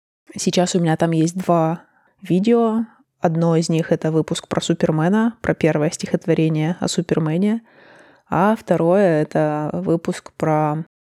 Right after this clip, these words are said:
«Оскар две тысячи двадцать один» и про фильмы. Если вы ещё не слушали эти подкасты, вы можете посмотреть видео на Ютубе. Там есть русские и английские субтитры.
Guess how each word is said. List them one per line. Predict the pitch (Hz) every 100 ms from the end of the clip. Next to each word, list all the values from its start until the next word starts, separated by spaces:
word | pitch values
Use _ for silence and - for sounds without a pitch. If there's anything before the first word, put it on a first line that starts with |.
| _ -
«Оскар | 160 180 - 180 180
две | 151
тысячи | - - -
двадцать | 151 160 160 -
один» | 147 151 214 254 240
и | 175 180 185
про | - 151 156
фильмы. | - 165 156 156 - _ _ _ _ _ _ _ -
Если | - -
вы | 175
ещё | 175 -
не | 160
слушали | - 185 175 175 160
эти | 170
подкасты, | - - - 147 220 - 240 240 202
вы | 175 165 202
можете | 170 170 165 170
посмотреть | - - 151 - 151 143 - 233
видео | 185 170 220 226
на | 220 214
Ютубе. | 208 214 196 196 208 _ - - _ _ _ _
Там | 160 185
есть | 170 170 - -
русские | 175 - - 160
и |
английские | 147 160 165 - 165
субтитры. | - - - - -